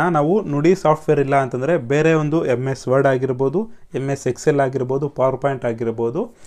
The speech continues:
so ಅದರಲ್ಲಿ ನಾವು ಡೈರೆಕ್ಟಾಗಿ ಟೈಪ್ ಮಾಡೋಕ್ಕಾಗಲ್ಲ. So ಅವಾಗ ಏನ್ ಮಾಡ್ತೀವಿ ಅಂತಂದ್ರೆ,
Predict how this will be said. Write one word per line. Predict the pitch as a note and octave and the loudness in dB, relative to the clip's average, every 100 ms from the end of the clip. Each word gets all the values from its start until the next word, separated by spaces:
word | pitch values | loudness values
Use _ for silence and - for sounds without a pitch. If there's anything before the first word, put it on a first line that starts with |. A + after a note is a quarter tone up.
| - - - - | -20 -20 -18 -4
so | - - | -2 2
ಅದರಲ್ಲಿ | D3+ E3+ F3 | 4 4 2
ನಾವು | F3 E3+ | 4 4
ಡೈರೆಕ್ಟಾಗಿ | F3 D3+ E3 E3 D#3 D3+ | 6 6 6 4 4 2
ಟೈಪ್ | - C#3+ C#3 | 2 2 2
ಮಾಡೋಕ್ಕಾಗಲ್ಲ. | B2+ B2 A#2+ A2 G#2+ G#2 F#3 A#3+ - - - | 0 -2 0 0 0 -2 -2 -4 -12 -20 -8
So | - | 0
ಅವಾಗ | D3 D#3+ D#3+ | 6 8 8
ಏನ್ | D#3 F3+ | 6 4
ಮಾಡ್ತೀವಿ | F3 D#3 D#3+ D3+ | 2 2 0 0
ಅಂತಂದ್ರೆ, | C#3 C#3 C#3 | -2 -4 0